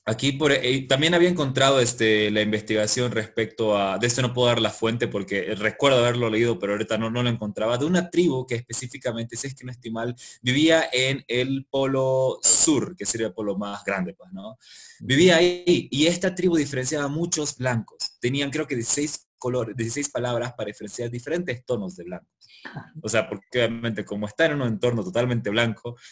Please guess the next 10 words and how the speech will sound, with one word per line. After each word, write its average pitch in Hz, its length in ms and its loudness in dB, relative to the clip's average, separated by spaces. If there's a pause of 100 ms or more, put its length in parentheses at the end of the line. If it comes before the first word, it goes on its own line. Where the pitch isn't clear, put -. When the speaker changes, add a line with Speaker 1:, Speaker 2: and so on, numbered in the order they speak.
(120)
Speaker 1:
mínimo 147 440 4
tenían 131 280 2
que 117 100 0
diferenciar 110 680 0 (160)
los 95 220 -4
blancos 101 400 -4
que 123 100 0
hay, 127 180 4
digamos, 92 460 -10
¿no? 117 240 -10